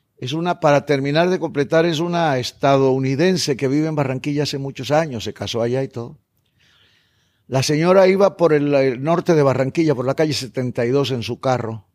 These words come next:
y en un semáforo estaba parqueado, en el semáforo, una camioneta, las camionetas que distinguían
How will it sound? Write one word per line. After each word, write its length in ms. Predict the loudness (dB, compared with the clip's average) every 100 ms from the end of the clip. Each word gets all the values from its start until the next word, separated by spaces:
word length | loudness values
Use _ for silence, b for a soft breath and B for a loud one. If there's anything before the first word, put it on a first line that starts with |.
| _ _ _ b b b b b _
y 120 | -2
en 100 | 0
un 140 | 0 0
semáforo 480 | 0 0 0 -2
estaba 440 | -4 0 2 2 0
parqueado, 400 | -6 2 4 4
en 100 | 2
el 140 | 0
semáforo, 520 | -2 -2 -2 -2 -6 -6
una 220 | -4 -4
camioneta, 540 | -4 -4 -4 -6 -6 -4
las 200 | -2 0
camionetas 500 | -2 -2 -2 0 2
que 120 | 2
distinguían 840 | 2 0 -2 0 2 2 0 -6